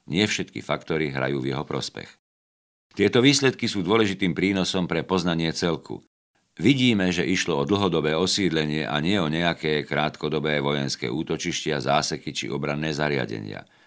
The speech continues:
Tie patria až celkom nakoniec historickej etapy a možno súvisia s dramatickými okolnostiami konca Veľkej Moravy. Získali sme dôkazy, že hradiská v Bojnej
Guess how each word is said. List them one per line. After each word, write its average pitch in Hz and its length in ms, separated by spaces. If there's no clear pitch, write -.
Tie 95 240
patria 101 400
až 80 240
celkom 92 400
nakoniec 71 480
historickej 67 720
etapy 73 320
a 73 160
možno 107 320
súvisia 95 480
s 67 80
dramatickými 82 720
okolnostiami 76 720
konca 71 320
Veľkej 67 320
Moravy. 60 400
Získali 107 500
sme 117 160
dôkazy, 92 460
že 87 160
hradiská 82 640
v 58 80
Bojnej 85 420